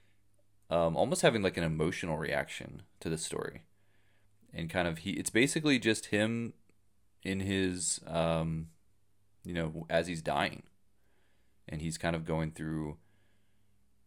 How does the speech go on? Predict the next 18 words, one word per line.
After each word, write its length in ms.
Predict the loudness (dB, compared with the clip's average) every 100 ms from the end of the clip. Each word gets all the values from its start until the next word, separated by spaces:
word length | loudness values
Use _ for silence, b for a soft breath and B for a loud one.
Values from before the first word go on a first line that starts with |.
| -10
a 100 | -4
real 240 | 0 2 0
quick 320 | 0 -2 0
recap 440 | -2 2 2 2
of 80 | 0
his 120 | -6
life. 520 | -2 0 0 -4 -18 -20 _ -8
And, 640 | -2 0 -2 -4 -8 -12 -18 -20 _ _ -20 _ _ -14
and 200 | -10 -4
as 240 | 0 0
it's 160 | 0 -6
describing 760 | -6 -2 4 6 4 0 -4 -8 _ _ _ _ _ 0
how 200 | 6 6
he's 160 | 6
dying, 440 | 0 0 0 -2 -4
but 120 | -4
then 140 | -4
also 640 | -2 -2 0 -2 -2 -4